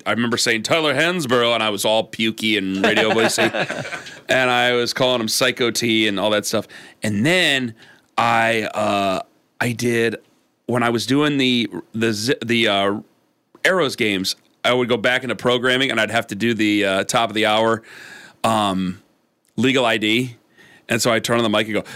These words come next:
Speaker 1: "Thirteen fifty W A R F A M Akron." And I was, like, so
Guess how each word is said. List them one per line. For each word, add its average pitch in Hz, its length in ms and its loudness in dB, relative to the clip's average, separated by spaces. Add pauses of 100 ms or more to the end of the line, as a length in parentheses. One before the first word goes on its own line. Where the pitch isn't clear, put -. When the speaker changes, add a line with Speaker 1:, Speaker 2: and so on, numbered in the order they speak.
Speaker 1:
"Thirteen 143 400 0
fifty 123 340 0
W 110 320 2
A 123 140 2
R 110 100 2
F 107 240 0
A 156 200 2
M 151 220 0
Akron." - 460 -4 (160)
And 113 100 0
I 113 120 0
was, 110 240 -4
like, 101 240 -6
so 104 800 -2